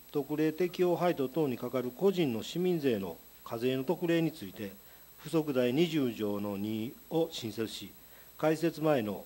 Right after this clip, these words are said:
付則第二十条の二、えー、条約適用利子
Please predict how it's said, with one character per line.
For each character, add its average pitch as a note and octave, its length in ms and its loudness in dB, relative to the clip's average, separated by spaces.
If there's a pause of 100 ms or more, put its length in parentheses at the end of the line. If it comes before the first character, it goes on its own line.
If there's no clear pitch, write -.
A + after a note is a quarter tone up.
付 - 80 -18
則 C#3+ 240 -2
第 A#2 220 -2
二 C#3+ 140 0
十 D3+ 180 -2
条 G#2 240 -2
の G2+ 100 -4
二、 G#2 260 -2 (920)
え G#2+ 260 -16
ー、 A2 40 -16
条 E3 160 6
約 E3 240 4
適 D#3+ 280 -2
用 D#3+ 200 4
利 D3 100 -2
子 - 200 -8